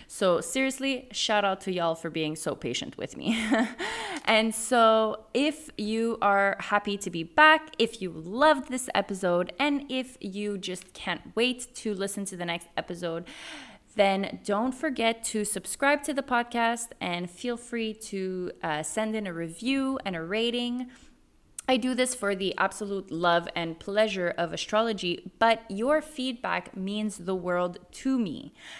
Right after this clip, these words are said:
At the end of the day, guys, I am here to help you guys understand astrology in the simplest, easiest, most relatable way, and it would be so greatly appreciated to know that I am doing just that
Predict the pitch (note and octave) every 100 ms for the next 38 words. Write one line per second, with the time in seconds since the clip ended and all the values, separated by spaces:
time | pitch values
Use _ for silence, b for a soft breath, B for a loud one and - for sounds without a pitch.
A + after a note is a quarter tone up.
0 | B - G3 A3+ C4 C#4 A3+ A3 A3 G#3+
1 | G3+ F#3+ F#3 F#3+ - G3 G#3+ G#3 - G#3
2 | G3 G3 F#3+ - F3+ E3+ - D3+ - D#3+
3 | E3+ D#4+ D#4+ G#3 E3 D#3+ - D#3+ D#3 -
4 | D#3+ D3 D#3 - D3+ D3+ D3+ D3+ D#3 B
5 | B A3 F#3 F3+ F3 F3 - - B3+ B3+
6 | B3 B3 - - A#3+ A#3+ A3+ A#3 A3+ -
7 | - F#3+ F#3 F#3+ F3+ E3+ E3 G3+ G3+ G3+
8 | G3 F#3 E3+ E3 F3 B B B - F3
9 | - F#3+ F3+ F3 F#3 F#3 - B3+ C4 B3
10 | - A3 A3 G#3+ - G3 - - - C#4+
11 | D4+ - A3 F#3+ F3 F3+ B - G#3+ G3+
12 | G#3+ B3 A3 F3 F3 D#3 - E3 E3 E3
13 | D#3+ A3 D4+ F#3 B2 D3 D3+ - C3+ -
14 | -